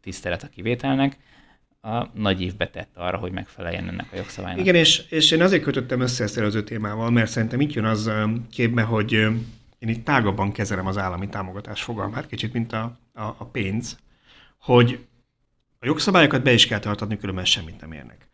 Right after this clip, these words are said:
Speaker 1: Igen.
Speaker 2: És az állam is úgy működik kicsit, mint, mint az emberek, hogy amikor neki kell jattolni, akkor nagyon kemény. Ha te adót vagy bármi más nem fizetsz meg, akkor azonnal egy bankalapkamat kétszerese, és pitizhetsz, maximum egy tör-, térülesztőt kapjál rá, részlet-,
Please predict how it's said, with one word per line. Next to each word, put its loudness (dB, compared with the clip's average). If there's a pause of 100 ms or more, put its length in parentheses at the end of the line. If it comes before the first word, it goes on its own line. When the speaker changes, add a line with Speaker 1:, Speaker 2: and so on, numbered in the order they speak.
Speaker 1:
Igen. -6
Speaker 2:
És -2
az 4
állam 10
is 4
úgy 6
működik 4
kicsit, 0
mint, 0
mint 0
az -2
emberek, 4
hogy -2
amikor 2
neki 2
kell 0
jattolni, 0 (420)
akkor -10
nagyon 4
kemény. -4
Ha 4
te -2
adót 4
vagy 0
bármi 4
más 4
nem 0
fizetsz 0
meg, 0
akkor 0
azonnal 6
egy 4
bankalapkamat 0
kétszerese, 0
és 4 (680)
pitizhetsz, -2
maximum -2
egy -10
tör-, -4
térülesztőt 0
kapjál -8
rá, 0
részlet-, -2